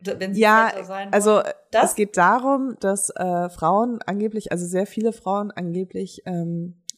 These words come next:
Speaker 2: den Männern gar keine Aufgaben, äh,
Speaker 1: Zutrauen.
Speaker 2: zutrauen und, ähm,
Speaker 1: Vätern
Speaker 2: zu-,
Speaker 1: vor allem.
Speaker 2: ja,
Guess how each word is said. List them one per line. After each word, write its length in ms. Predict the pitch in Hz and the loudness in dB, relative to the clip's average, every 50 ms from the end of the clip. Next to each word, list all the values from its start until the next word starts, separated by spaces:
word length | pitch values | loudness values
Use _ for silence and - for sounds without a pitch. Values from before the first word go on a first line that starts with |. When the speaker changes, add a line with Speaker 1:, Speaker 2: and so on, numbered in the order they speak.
| _ _ _ _ _ _ _ - - | _ _ _ _ _ _ _ -4 -2
Speaker 2:
den 160 | 185 175 175 | 0 2 2
Männern 380 | 165 170 185 202 196 196 202 | 2 2 2 2 2 0 0
gar 160 | 185 170 170 175 | 0 0 0 0
keine 300 | - 208 185 185 - - | -2 -4 -6 -4 -4 -2
Aufgaben, 680 | 170 190 208 - - 175 175 170 170 180 175 175 175 | -2 -4 -4 -4 -4 -2 0 0 0 -2 -2 -4 -6
äh, 460 | - - - 170 165 165 165 170 175 - _ _ _ - - | -6 -6 -6 -4 -4 -4 -4 -6 -8 -12 _ _ _ -14 -10
Speaker 1:
Zutrauen. 560 | - 240 - 196 - 151 143 139 135 135 - _ _ _ _ | -10 -8 -8 -6 -2 -2 -2 -2 -4 -8 -14 _ _ _ _
Speaker 2:
zutrauen 640 | - - - 240 247 233 - - 214 214 214 214 208 | -12 -6 -4 -4 -4 -4 0 4 4 6 6 4 2
und, 380 | - - 175 185 180 180 - - - | -2 -6 -6 -6 -6 -6 -8 -8 -6
ähm, 440 | 180 175 170 170 165 165 165 165 170 - _ _ _ _ _ _ _ _ | -4 -4 -2 -2 -4 -4 -6 -8 -10 -12 _ _ _ _ _ _ _ _
Speaker 1:
Vätern 560 | - - - 233 233 214 220 - - 240 - | -8 0 2 2 2 2 2 0 0 0 -2
Speaker 2:
zu-, 60 | - 185 | -4 -8
Speaker 1:
vor 160 | - - - | -16 -16 -16
allem. 260 | 143 - 165 170 170 _ _ _ _ | -16 -16 -16 -16 -20 _ _ _ _
Speaker 2:
ja, 260 | 196 196 190 175 156 | -8 -4 -4 -4 -4